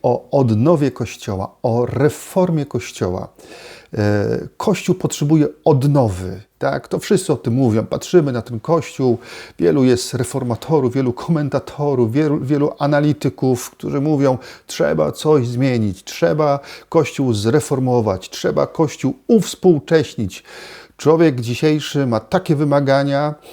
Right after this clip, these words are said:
że Kościół musi się do nich dostosować. Jeżeli nie,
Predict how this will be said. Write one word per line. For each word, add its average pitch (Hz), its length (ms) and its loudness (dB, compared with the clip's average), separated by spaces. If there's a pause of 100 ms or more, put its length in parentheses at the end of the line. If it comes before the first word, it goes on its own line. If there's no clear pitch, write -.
(520)
że 110 220 0
Kościół - 580 0
musi 117 640 2
się 110 440 -6
do 135 300 -2
nich 117 160 -2
dostosować. 98 680 -2
Jeżeli 139 280 2
nie, 143 280 0